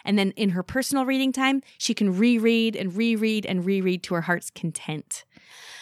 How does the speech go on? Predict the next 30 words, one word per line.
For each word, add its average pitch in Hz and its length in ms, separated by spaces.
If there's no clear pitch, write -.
Um, 220 180
I - 80
think - 200
it's - 200
worth 233 320
noting 254 340
that - 180
the 220 200
first - 500
time 294 320
you 247 160
read 226 180
a 196 40
book 180 340
is 233 140
the 233 60
hardest 220 460
time. - 300
It's, - 220
it's - 140
harder 285 240
to 269 100
settle 226 320
in, 175 320
especially 269 480
during 254 240
those 208 240
first - 520
chapters, 160 580
because 196 380